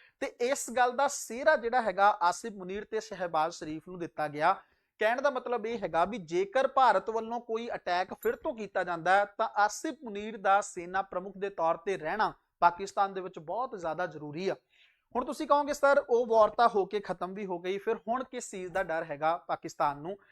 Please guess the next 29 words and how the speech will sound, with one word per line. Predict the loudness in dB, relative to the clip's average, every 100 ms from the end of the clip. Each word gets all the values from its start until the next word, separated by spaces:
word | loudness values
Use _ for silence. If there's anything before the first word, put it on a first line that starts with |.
| _ _ -8
ਇੱਕ | 2
ਗੱਲ | 4
ਮੈਂ | 4
ਤੁਹਾਨੂੰ | 2 0 2
ਹੋਰ | 2 4
ਦੱਸ | 2 0
ਦਿੰਨਾ, | -4 -2 -2
ਕਿਉਂਕਿ | -4 -10
ਦੇਖੋ, | -4 0 0 0 -4 -20 -20 _ _ _
ਹੁਣੇ | 0 2 4 4
ਕੁਛ | 2 0
ਦਿਨ | -2 0
ਪਹਿਲਾਂ | 2 4 2 4
ਭਾਰਤ | 4 2 0
ਦੇ | -4
ਜਿਹੜੇ | -4 -4
ਰੱਖਿਆ | -6 -2 -2
ਮੰਤਰੀ | -2 -10 -8
ਨੇ, | -4
ਰਾਜਨਾਥ | 0 -2 0 -6
ਸਿੰਘ, | -4 -10 -10 -8
ਉਹਨਾਂ | -6 -4
ਨੇ |
ਇੱਕ | -6
ਬਿਆਨ | -6 -4 -4 -4
ਦਿੱਤਾ | -6 -6
ਸੀਗਾ | -6 -4 -2 -2
ਵੀ | -4
ਸਿੰਧ | -12 -10 -10 -6